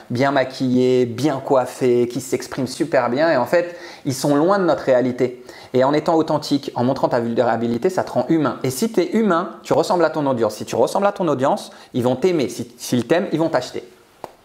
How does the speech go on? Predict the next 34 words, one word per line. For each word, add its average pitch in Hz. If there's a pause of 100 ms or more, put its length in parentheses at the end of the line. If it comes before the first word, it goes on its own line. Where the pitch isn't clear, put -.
(540)
En 131
étant 123
authentique 151
face -
à 107
la 104
caméra, 139
ça 131
marche. -
J'ai 123
fait 127
le 123
test 151
il 113
n'y 110
a 107
pas 127
longtemps 165
parce -
que 123
j'aime 127
bien 143
incarner 123
ce -
que 120
j'enseigne. 139
Donc 123
j'ai 110
fait 117
une 113
chaîne 120
YouTube, 117
une 113
nouvelle. 147